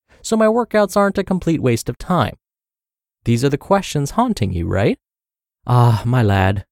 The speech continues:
I was once in your position, asking the same questions. I remember tapping my foot and anxiously waiting to top off my post-workout shake behind a dozen other skinny guys in college. I hoped and prayed the minute-long delay between finishing my last set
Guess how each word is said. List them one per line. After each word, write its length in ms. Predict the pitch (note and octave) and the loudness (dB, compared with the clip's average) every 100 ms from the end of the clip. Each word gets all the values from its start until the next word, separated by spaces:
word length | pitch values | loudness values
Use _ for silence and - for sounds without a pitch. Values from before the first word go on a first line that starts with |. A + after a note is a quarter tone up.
| _ _ - | _ _ -2
I 100 | E3 | 0
was 160 | E3 | 2
once 240 | C#3 D#3+ D3 | 2 0 0
in 80 | |
your 100 | B2+ | 0
position, 580 | A2 G#2+ E2 D#2+ E2+ - _ | 0 -2 -4 -8 -10 -14 _
asking 360 | C#3 C3+ - B2 | -4 -4 -2 -4
the 60 | |
same 340 | - - B2 D3+ | -4 -2 -2 -2
questions. 560 | - F#2+ E2+ - - - _ _ _ _ - | -2 -4 -4 -14 -16 -20 _ _ _ _ -4
I 60 | |
remember 260 | F3 G#3+ G3 | 0 0 0
tapping 360 | - E3 E3 | 2 0 2
my 140 | D#3+ D3 | -2 -4
foot 340 | - B2+ G2 | -2 -4 -4
and 120 | - - - | -8 -16 -6
anxiously 460 | E3 - D#3+ E3 | -4 -4 -6 -4
waiting 400 | C#3+ C#3 D3+ C3+ | 0 2 2 0
to 100 | G#2+ | -6
top 280 | A2 D3 C3+ | -4 -2 2
off 180 | D3+ C#3 | 2 2
my 200 | A2 G2+ _ _ _ | 0 -4 _ _ _
post-workout 720 | - G3 - F3 F3+ F#3 E3+ | 2 2 0 -6 -4 -4 -4
shake 400 | - G3 D3 - | -4 -2 -2 -4
behind 280 | - B2+ C3 | -4 -2 0
a 60 | A2+ | -2
dozen 480 | F#2+ C3 C#3 D#3 | -2 0 2 2
other 160 | D3 C#3+ | 2 0
skinny 340 | - - E3 | -4 -2 0
guys 300 | C3+ G2+ E2+ | 2 2 0
in 100 | G2+ | -4
college. 460 | G2 B2+ A#2+ D#2+ - _ _ _ _ _ | 0 0 0 -2 -8 _ _ _ _ _
I 80 | C#3+ | -4
hoped 320 | C#3 F#3+ - | 0 -2 0
and 140 | D#3 | -6
prayed 420 | - - F3+ D3 A2+ - - | -4 0 2 2 0 -16 -8
the 80 | C#3+ | -2
minute-long 580 | D3 F3 F#3 - E3 E3 | 0 2 0 0 -2 0
delay 300 | D#3 E3+ D#3+ | 0 2 0
between 360 | C#3+ D3 C#3+ B2+ _ _ | 0 -2 -4 -4 _ _
finishing 420 | - D#3 D#3 F3+ | -4 -2 -2 -4
my 120 | F3 | -2
last 320 | D#3 C#3+ C3+ | 0 0 0
set 280 | - B3 F3 | -2 -2 -2